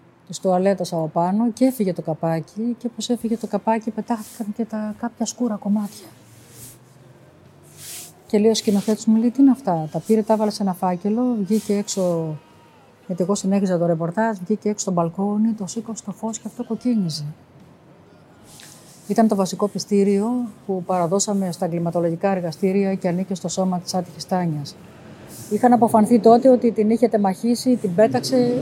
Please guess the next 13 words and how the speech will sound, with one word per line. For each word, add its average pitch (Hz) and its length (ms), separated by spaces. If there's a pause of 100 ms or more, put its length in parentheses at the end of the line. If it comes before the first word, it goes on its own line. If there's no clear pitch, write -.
(220)
εξαφάνισε 285 520
το 254 80
πτώμα. 247 320 (840)
Αυτή - 120
η - 20
ιστορία 247 580 (580)
άνοιξε 254 280
έναν 262 180
άλλο 294 180
νομικό 226 380
δρόμο 208 300
στην 190 160
Ελλάδα. 185 400